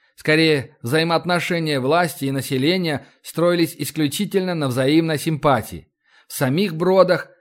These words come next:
расположился взвод жандармов, которые при всем желании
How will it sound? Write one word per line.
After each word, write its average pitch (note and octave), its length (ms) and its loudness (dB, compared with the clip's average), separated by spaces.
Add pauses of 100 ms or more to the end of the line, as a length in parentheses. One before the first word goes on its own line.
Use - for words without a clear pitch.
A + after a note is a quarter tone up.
расположился C#3+ 720 0
взвод C3+ 420 0
жандармов, C#3+ 720 2 (200)
которые G3+ 480 2
при F3+ 200 0
всем E3+ 300 0
желании D#3 680 0